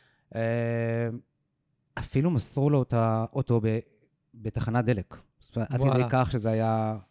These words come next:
Speaker 2: כאילו, אפילו לא בבית שהוא
Speaker 1: בדיוק.
Speaker 2: היה בו.
Speaker 1: כן. ממש, הם נפגשו בתחנת דלק, והוא נמסר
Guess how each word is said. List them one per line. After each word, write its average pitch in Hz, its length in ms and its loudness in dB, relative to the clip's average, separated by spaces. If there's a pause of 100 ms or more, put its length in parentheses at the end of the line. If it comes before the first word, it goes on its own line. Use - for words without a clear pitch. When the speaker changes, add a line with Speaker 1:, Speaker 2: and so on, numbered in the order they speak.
(160)
Speaker 2:
כאילו, 139 140 2
אפילו 143 260 4
לא 143 80 8
בבית 135 460 4
שהוא 127 420 2
Speaker 1:
בדיוק. 120 360 0
Speaker 2:
היה 131 200 2
בו. 113 160 -6 (180)
Speaker 1:
כן. 113 180 0 (480)
ממש, 113 380 0
הם 104 80 -4
נפגשו 104 320 2
בתחנת 110 380 0
דלק, 185 260 2
והוא 165 160 -2
נמסר 170 380 -2